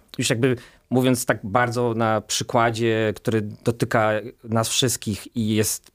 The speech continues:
bardzo popularny, to jest kwestia jakości powietrza. To już nie tylko jest kwestia ruchu,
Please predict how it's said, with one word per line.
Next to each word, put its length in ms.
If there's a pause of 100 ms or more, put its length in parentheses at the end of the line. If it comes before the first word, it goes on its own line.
bardzo 260
popularny, 380
to 60
jest 100
kwestia 280
jakości 400
powietrza. 480 (560)
To 80
już 120
nie 80
tylko 200
jest 180
kwestia 440
ruchu, 540